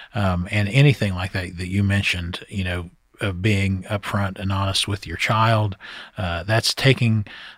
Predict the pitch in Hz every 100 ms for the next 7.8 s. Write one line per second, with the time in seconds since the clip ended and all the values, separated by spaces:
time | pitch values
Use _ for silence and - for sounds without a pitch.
0 | - 113 113 - - 110 98 - - -
1 | - 98 92 95 92 90 98 104 - -
2 | 90 87 87 - - - 90 104 104 98
3 | 90 90 95 - 98 92 87 90 87 87
4 | 85 85 85 82 98 107 104 - - 113
5 | 107 107 104 110 117 101 101 - - 123
6 | 123 101 98 92 147 - 82 - - -
7 | - 104 87 87 104 87 -